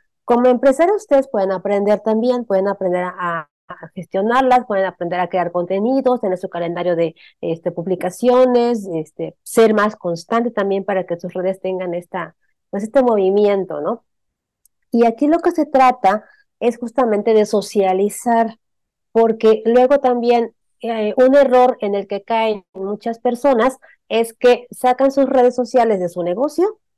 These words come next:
y lo que están publicando constantemente son, este, producto, ofertas, em, y, y características, y que hoy tenemos este producto, y que hoy tenemos este otro.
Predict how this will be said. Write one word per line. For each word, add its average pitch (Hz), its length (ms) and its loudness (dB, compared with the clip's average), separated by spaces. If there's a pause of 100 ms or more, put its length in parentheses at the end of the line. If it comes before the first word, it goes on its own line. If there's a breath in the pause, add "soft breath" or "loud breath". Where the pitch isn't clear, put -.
(140)
y 240 380 2
lo 233 260 2
que 247 100 2
están 285 280 -2
publicando 269 640 -2
constantemente 233 880 0
son, 226 340 -2 (280 soft breath)
este, 160 680 -8
producto, 226 840 2 (140)
ofertas, 214 1040 -2 (280)
em, 170 720 2
y, 202 400 0
y 202 80 0
características, 220 1200 0 (160)
y 220 160 -6
que 220 80 4
hoy 208 60 4
tenemos 190 380 0
este - 180 -8
producto, 220 580 0
y 214 100 4
que 190 60 -2
hoy 180 80 0
tenemos 165 460 -4
este 185 240 -2
otro. 202 380 0